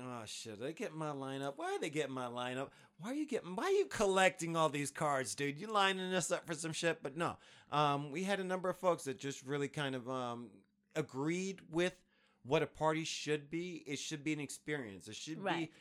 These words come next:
Speaker 1: be, when I talk about Next on Stage One, it's a Denver's adult podcast. When I talk about private parties,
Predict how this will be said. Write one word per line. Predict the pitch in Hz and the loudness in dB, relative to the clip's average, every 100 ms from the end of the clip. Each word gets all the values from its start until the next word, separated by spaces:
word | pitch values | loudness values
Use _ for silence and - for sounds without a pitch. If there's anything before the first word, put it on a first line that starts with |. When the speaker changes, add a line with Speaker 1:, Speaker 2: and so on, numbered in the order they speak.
| - | -20
Speaker 1:
be, | 170 170 | -18 -8
when | 151 165 160 - | 0 2 2 0
I | 165 196 | 0 0
talk | 190 185 160 | 2 0 2
about | 165 139 | -2 -2
Next | 151 - | -6 -4
on | 156 143 | -4 -4
Stage | - 151 127 120 | 0 0 0 -2
One, | 139 135 | -2 0
it's | 131 131 | -4 -6
a | |
Denver's | 107 104 131 143 143 143 113 | -10 -12 -6 -4 -2 -2 -2
adult | 113 98 127 123 - | -6 -2 -2 -2 -4
podcast. | 131 123 110 107 95 - | -2 -2 -2 -8 -10 -12
When | 110 | -10
I | 117 | -10
talk | - 143 139 | -6 -6 -6
about | 139 135 131 123 - | -6 -2 0 -2 -4
private | 135 139 135 - | -2 -2 -2 -6
parties, | 143 135 143 143 | -4 -2 -2 -8